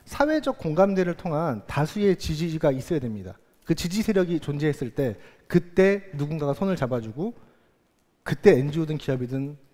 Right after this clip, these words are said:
함께 하겠다고 하는 거죠. 결국 제가 힘이 없고 제가 두 발로 설 수 없으면 남을 돕는다는 건 불가능에 가까운 일이더라고요. 그래서 상업을 먼저 시작했습니다. 그러면서 제가 알게 된 사실인데, 이 식용곤충을 섭식하는 이 빈곤 국가들이죠.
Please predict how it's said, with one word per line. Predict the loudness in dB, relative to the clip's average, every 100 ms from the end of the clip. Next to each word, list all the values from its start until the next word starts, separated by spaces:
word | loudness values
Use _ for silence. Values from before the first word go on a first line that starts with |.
| -20 -6
함께 | -4 -2
하겠다고 | -4 -4 -4
하는 | -4 -6
거죠. | -10 -14 -20 _ _ _ _
결국 | -2 0
제가 | 2 2 4
힘이 | 2 2
없고 | 0 -2 -4 -4 -18 _ 2
제가 | 4 4
두 | 4
발로 | 0 0
설 | 0 -6
수 | -6
없으면 | -8 -6 -4 -4 -6 -16 _ 0
남을 | 2 2 0
돕는다는 | -4 -2 -2 -4 -6
건 | -8 -8 -14 _ _ _ _ _ _ _ -2
불가능에 | 2 2 2
가까운 | -2 -2 -4 -4
일이더라고요. | -6 -8 -10 -14 -20 _ _ _ _ _ _ _ _ _ -20 -20 0
그래서 | 2 4
상업을 | 2 0 0
먼저 | 0 -4
시작했습니다. | -6 -8 -8 -8 -10 -10 -16 _ _ _ _
그러면서 | 8 8 10 6 6
제가 | 8 10 10
알게 | 8 4
된 | 2
사실인데, | 2 2 0 0 0 -2 -2
이 | 0 0
식용곤충을 | 0 2 4 2 0 -2 0 2
섭식하는 | 0 -4 -6 2 4 4
이 | 0
빈곤 | 0 0 0 -2
국가들이죠. | 0 0 0 0 0 -2